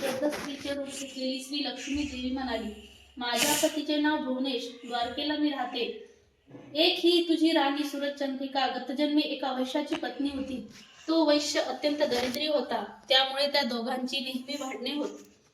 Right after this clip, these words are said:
एकदा तिच्या नवऱ्याने तिला बेदम मारहाण केली. तशी ती रागारागाने घराबाहेर पडली आणि उपाशी पोटी रानावनात भटकू लागली. मला वाईट वाटले, मी तिच्या जवळ गेले.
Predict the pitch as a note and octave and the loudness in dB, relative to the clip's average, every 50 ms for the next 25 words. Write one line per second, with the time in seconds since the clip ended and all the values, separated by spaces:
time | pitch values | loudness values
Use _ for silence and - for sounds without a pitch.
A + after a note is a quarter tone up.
0 | _ _ _ _ _ _ - C4 C#4+ C#4 C4+ C4 D4+ D4 D4 D4+ D4+ C#4 - D4+ | _ _ _ _ _ _ -2 0 0 0 0 2 2 2 2 2 0 2 2 2
1 | D4 C4+ A#3+ A3+ A#3 B3 B3+ B3+ B3+ B3 - - B3+ B3+ C4 B3 A#3+ A#3 A#3 A#3 | 2 2 0 0 0 0 -2 -2 -2 -4 -6 -4 -2 0 0 0 2 0 0 0
2 | C#4+ C#4+ C#4 B3+ B3 A3+ - - C4+ D4+ C#4+ - C#4 C4+ B3+ A#3+ A3+ G#3+ - - | 0 0 0 -2 -2 -4 -4 -6 -6 -8 -6 -4 -4 -4 -4 -4 -6 -8 -10 -12
3 | - - _ _ - C4+ - - E4+ E4 F4 E4 D4+ B3+ B3 A#3+ B3+ B3+ B3+ B3 | -16 -20 _ _ -4 -4 -2 0 0 2 4 4 4 4 2 2 2 0 0 0
4 | B3+ B3+ B3+ B3+ B3+ B3+ B3+ A#3+ A#3 A#3 B3+ C#4 D4 D4 - - B3+ A#3 A#3+ A#3 | -2 -2 -4 -4 -4 -6 -6 -4 -2 0 2 2 0 0 2 0 0 2 0 -2
5 | A#3+ B3+ - - - - - - _ _ _ - B3 C4 C#4 D4+ D4 B3+ A#3 - | -4 -6 -10 -16 -20 -20 -20 -20 _ _ _ 2 4 4 4 4 4 2 4 4
6 | C4+ C4+ C4+ D4+ - - C4 C4 C#4 C#4+ C#4 C4 B3+ B3+ B3+ B3+ B3 B3+ C4+ C#4 | 4 4 2 2 2 4 4 6 6 6 6 6 4 4 2 0 0 0 -2 0
7 | - C4+ B3+ - - - C#4 C4+ B3 A3 A3+ A3 G#3+ A3 - - - - _ _ | 0 0 -2 -2 -2 -2 0 0 0 0 0 -2 -4 -6 -6 -10 -16 -20 _ _
8 | _ _ - C#4 D4+ E4+ E4+ D#4+ D4+ D4 D4 D4 D4+ C#4 C4 C4 C4 B3 A3 G#3+ | _ _ -2 2 4 4 6 6 6 4 4 4 2 2 0 0 0 -2 -2 -2
9 | G#3+ G#3+ - - - C4+ D4 C#4+ D4 C#4+ - D4 C#4+ A3+ A#3 A#3+ B3+ C#4 C4+ C4 | -2 -4 -8 -8 -4 -2 0 0 0 0 0 2 2 2 2 2 4 4 2 2
10 | C4 B3 A3+ G#3+ | 2 0 -2 -2